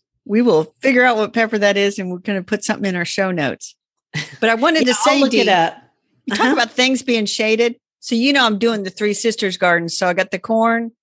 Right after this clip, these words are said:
Speaker 1: I got the pole beans coming up in the corn, and I
Speaker 2: Yep.
Speaker 1: have a spaghetti squash down below.
Speaker 2: Right.
Speaker 1: So I will say that the bean plants are spindly 'cause they're shaded,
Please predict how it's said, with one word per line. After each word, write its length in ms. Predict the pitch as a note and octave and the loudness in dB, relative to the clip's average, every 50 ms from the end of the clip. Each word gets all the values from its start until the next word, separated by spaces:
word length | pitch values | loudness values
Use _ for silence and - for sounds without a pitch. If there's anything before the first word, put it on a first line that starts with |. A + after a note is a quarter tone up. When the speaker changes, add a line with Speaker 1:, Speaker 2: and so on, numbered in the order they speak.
| _ _ _ _ _ _ - | _ _ _ _ _ _ -4
Speaker 1:
I 120 | - G#3+ | -2 0
got 240 | F#3 F#3+ F#3+ F#3+ - | 0 0 0 0 -2
the 100 | F#3+ F3+ | -4 -4
pole 240 | F#3 - A#3 A#3 A#3 | 0 2 2 4 4
beans 320 | G#3+ A#3 A3+ A3+ A3 - | 4 2 2 2 0 -2
coming 260 | - - A3 G#3+ G#3 | -2 0 0 2 0
up 160 | G#3 G#3 G#3+ | 0 -2 -2
in 60 | G#3+ G#3 | -4 -6
the 80 | G3+ | -6
corn, 460 | G3+ - G#3+ G#3 G3+ G3+ G3+ G3+ G3+ G3+ _ _ _ _ _ _ _ _ _ - | -6 -4 -2 0 0 2 0 0 -2 -6 _ _ _ _ _ _ _ _ _ -4
and 140 | - F3+ G3 | -2 0 2
I 60 | G3 | 2
Speaker 2:
Yep. 160 | F#3+ G3+ G#3 | 2 2 2
Speaker 1:
have 320 | G3 F#3+ F#3 F#3 F3+ - - | 2 2 0 0 -2 -4 -4
a 320 | - G3 F3+ F3+ F3+ F3 F3+ _ _ _ _ _ | -2 -2 0 0 -2 -4 -6 _ _ _ _ _
spaghetti 500 | - - - - G#3+ A#3 B3+ C4 B3+ A3+ | -20 -10 -8 -4 -2 -2 0 0 -2 -2
squash 460 | A3+ - - F#3+ F3 E3+ E3+ - - | -4 -4 -2 -2 0 0 -2 -4 -8
down 220 | - F#3+ F#3+ F#3 | -6 -6 -6 -6
below. 440 | F3 F3 F3 G3+ A3+ G#3 D#3 - - _ _ _ _ _ _ _ _ _ _ _ _ _ _ - | -6 -4 -2 0 0 -2 -2 -4 -8 _ _ _ _ _ _ _ _ _ _ _ _ _ _ -8
Speaker 2:
Right. 80 | D#3+ - | -2 0
Speaker 1:
So 460 | A#3 G#3 G#3 G3+ G3 G3 - - _ _ _ - | 2 2 4 2 2 0 -2 -4 _ _ _ -2
I 160 | A3 B3 D4 | 0 0 0
will 100 | D4+ D4+ | 0 -2
say 320 | C4+ - - C4 A#3+ A#3 A3+ | -2 -2 0 0 2 2 2
that 220 | G#3 A3 G#3+ G#3+ _ - | 0 -2 -4 -4 _ -8
the 600 | G#3 G3+ G3+ G3+ G3 G3 F#3+ F#3+ F#3+ G3 A3 - _ _ _ _ _ _ _ - E3+ | -8 -6 -4 -4 -4 -4 -4 -4 -6 -6 -8 -10 _ _ _ _ _ _ _ -8 -2
bean 280 | G3 A3+ B3+ C#4 - | 0 2 2 2 2
plants 420 | C#4+ A#3+ A#3 A3+ A3+ A#3+ A#3 - A#3 | 2 2 2 4 4 2 2 2 2
are 240 | G3+ F#3 F#3 F3+ F#3 | 2 4 2 2 0
spindly 720 | F3+ - - - - - B3+ C4 C4 A#3+ G#3+ G3 F3+ F3+ | -2 -6 -6 -8 -2 0 2 2 2 2 2 0 0 0
'cause 300 | F#3+ - B3+ C4+ A#3 - | 0 -2 -2 -2 0 0
they're 120 | G#3+ A#3 A#3 | 0 0 0
shaded, 600 | - - - A#3+ A#3 A#3 A3+ G3+ F3+ E3 E3+ E3+ | -2 -2 0 0 2 2 2 0 0 -2 -2 -4